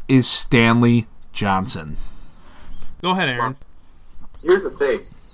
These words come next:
Speaker 3: Maybe Detroit doesn't need to trade for an elite wing because they have one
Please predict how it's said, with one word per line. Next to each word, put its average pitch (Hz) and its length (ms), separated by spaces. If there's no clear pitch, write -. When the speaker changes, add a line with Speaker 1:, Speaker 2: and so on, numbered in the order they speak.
Speaker 3:
Maybe 139 260
Detroit 165 540
doesn't 127 360
need 123 140
to 117 80
trade 113 400
for 143 80
an 139 80
elite 135 300
wing 135 260
because 131 360
they 131 180
have 127 360
one 135 220